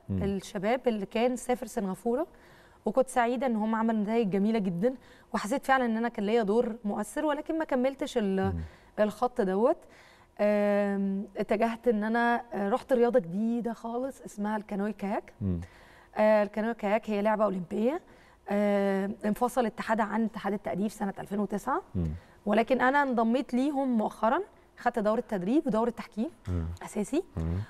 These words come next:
Speaker 2: واخترت الخط التحكيمي فيها،
Speaker 1: مم.
Speaker 2: فبقيت حكم، آه، درجة أولى وممتاز للسبرنت.
Speaker 1: هايل.
Speaker 2: وبقيت حكم دولي للإس يو بي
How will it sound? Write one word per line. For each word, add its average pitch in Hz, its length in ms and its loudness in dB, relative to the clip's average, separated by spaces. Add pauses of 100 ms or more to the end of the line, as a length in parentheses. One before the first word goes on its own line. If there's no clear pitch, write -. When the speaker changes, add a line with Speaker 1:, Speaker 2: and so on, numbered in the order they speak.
(160)
Speaker 2:
واخترت 262 680 0
الخط 277 640 -2
التحكيمي 240 580 -4
فيها، 214 340 -2 (120)
Speaker 1:
مم. 190 340 2
Speaker 2:
فبقيت 220 360 0
حكم، 208 520 -2
آه، 196 420 -4
درجة 214 260 4
أولى 220 220 0
وممتاز 214 480 0
للسبرنت. 214 500 -2 (280)
Speaker 1:
هايل. 190 240 -2 (280)
Speaker 2:
وبقيت 226 680 2
حكم 240 340 0
دولي 254 300 4
للإس 233 400 0
يو 233 80 0
بي 247 200 0